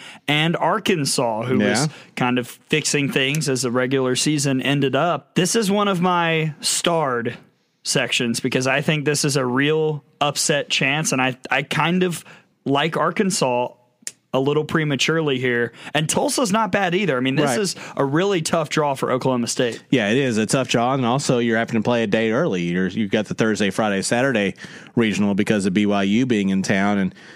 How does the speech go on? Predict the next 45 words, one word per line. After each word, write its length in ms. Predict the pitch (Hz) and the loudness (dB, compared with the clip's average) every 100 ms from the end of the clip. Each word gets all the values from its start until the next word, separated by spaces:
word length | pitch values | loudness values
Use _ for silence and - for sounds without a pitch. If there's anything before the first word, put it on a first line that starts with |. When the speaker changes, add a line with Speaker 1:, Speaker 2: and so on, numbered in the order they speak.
| - | -6
Speaker 2:
uh, 160 | 104 98 | -2 0
B 160 | 101 131 | 2 0
Y 120 | 120 | 0
U's 300 | 131 196 170 | 0 0 0
had 140 | 120 | 0
a 80 | 107 | 0
good 180 | 107 98 | 0 0
season 320 | 127 110 101 | 0 0 0
as 140 | 95 | 0
well. 240 | 110 113 92 | 0 0 0
So 220 | 110 107 | 0 0
it, 180 | 117 - | 0 0
it 160 | 120 | 0
is, 180 | 190 147 | 0 0
it 140 | 107 123 | 0 0
is 200 | 170 147 | 0 0
a 100 | 107 | -2
tough, 420 | - 143 131 - - - _ _ _ | 0 -2 -2 -4 -16 -20 _ _ _
uh, 260 | - 104 104 | -2 0 0
slot 380 | - 131 127 131 | 0 0 0 0
for 120 | 127 | 0
Oklahoma 360 | 120 120 110 104 | 0 0 0 0
State. 420 | - 117 131 107 | 0 0 0 0
They've 240 | 104 98 | 0 0
gotten 460 | 113 107 101 101 95 - - _ _ _ | 0 0 2 0 -2 -10 -20 _ _ _
a, 140 | 107 104 | 0 2
they've 180 | 110 143 | 2 2
had 160 | 139 | 0
a 40 | 113 | 2
better 320 | 139 147 135 | 2 2 2
overall 460 | 131 120 113 113 | 2 2 2 2
year 240 | 107 113 117 | 2 2 2
than 200 | 101 98 | 0 2
usual. 600 | 127 143 104 101 98 - - _ | 2 0 0 2 0 -4 -14 _
So 240 | - 117 | -2 0
they're, 300 | 101 104 104 95 | 2 0 -2 -2
you 120 | 107 101 | 0 0
know, 200 | 95 92 - - | 0 -4 -12 -2
for 120 | 107 | 0
them 200 | 113 131 | 2 0
to 40 | |
be 160 | 120 113 | 0 0
a 40 | |
thirteen 480 | 107 123 120 127 110 | 0 -2 0 0 0
seed, 420 | - 151 131 110 | 2 0 0 -2